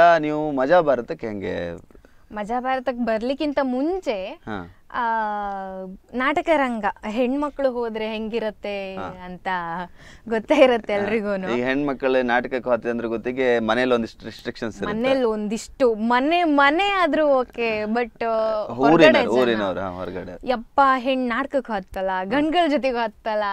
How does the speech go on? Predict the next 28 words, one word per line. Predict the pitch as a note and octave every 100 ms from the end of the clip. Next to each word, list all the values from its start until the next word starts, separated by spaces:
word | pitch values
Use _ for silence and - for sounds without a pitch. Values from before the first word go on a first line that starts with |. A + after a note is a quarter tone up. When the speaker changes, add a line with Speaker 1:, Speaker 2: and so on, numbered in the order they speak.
| G3
Speaker 1:
ಹಾ. | G3 F3+
Speaker 2:
ಎಷ್ಟೊತ್ತಿಗೆ | A#3+ C4+ C4 B3+
ಹೋತ್ತೋ, | A3 A3 A3 G3+
Speaker 1:
ಓಕೆ. | G3
Speaker 2:
ಎಷ್ಟೊತ್ತಿಗೆ | G3 D4+ C4 C4+
ಬತ್ತೋ?" | A#3+ A3 G#3
ಮನೆಯವ್ರಿಗಿಂತ | A#3 D4+ G#4 F#4+ G4+
ಜಾಸ್ತಿ | E4 E4 E4+
ಟೆನ್ಷನ್ | D#4+ E4 E4+ - F#4+
ಅವ್ರಿಗೆ. | D#4+ D#4 D4+ A3 A3+ G#3+ F#2
Speaker 1:
ಓಕೆ. | F2+ - - - -
ಆ, | B2+ A#2+
ಒಂದು | A#2 A#2+ A2
ಕ-, | A2+ G#2+
ಒಂದು | G2+ G#2 F#2+
ಕಾಲ್ | - A2 B2+
ಇತ್ತು, | E2+ F#2
ಅದನ್ನ | F#2 F#2+
ಕ-, | G#2
Speaker 2:
ಹಾ, | G2
Speaker 1:
ಕೇಳ್ಕೊಂಡು | - C#3 D3
Speaker 2:
ಸರಿ. | C#3+ A2+
Speaker 1:
ಮತ್ತೆ | E2+ F2
ಮಾತಾಡಿ. | F2 - D#2+ - - - - _ - - - - - - -
ಹಲೋ, | D3 D#3+
ನಮಸ್ಕಾರ. | D#3 E3+ - D3+ B2+ B2+ C#3+ -
ಯಾರು | A2 B2+ D3
ಮಾತಾಡಿದ್ದು? | C3+ A2+ A2 G2 G2+ G2+